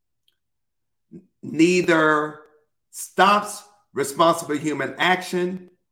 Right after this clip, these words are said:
or collides with it. Okay? In other words, God does not have to overrule what we do in order to bring the purposes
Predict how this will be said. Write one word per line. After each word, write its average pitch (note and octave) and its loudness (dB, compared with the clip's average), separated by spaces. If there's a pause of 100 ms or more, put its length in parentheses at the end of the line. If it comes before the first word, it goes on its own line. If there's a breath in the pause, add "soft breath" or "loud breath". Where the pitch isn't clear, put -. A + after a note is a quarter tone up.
(280)
or D3+ 4
collides C3 0
with A2+ -6
it. - -20 (1900)
Okay? A2+ -6 (800)
In G#2+ -6
other G3 4
words, E3 6
God E3 4
does E3 0
not D#3+ 0
have D#3+ 0
to D3+ -6
overrule E3 4
what C3+ -2
we F3 2
do A#2 -2 (340 soft breath)
in C#3 -4
order D3+ 2
to C#3 -4
bring D3 -2
the C3+ -4
purposes - -4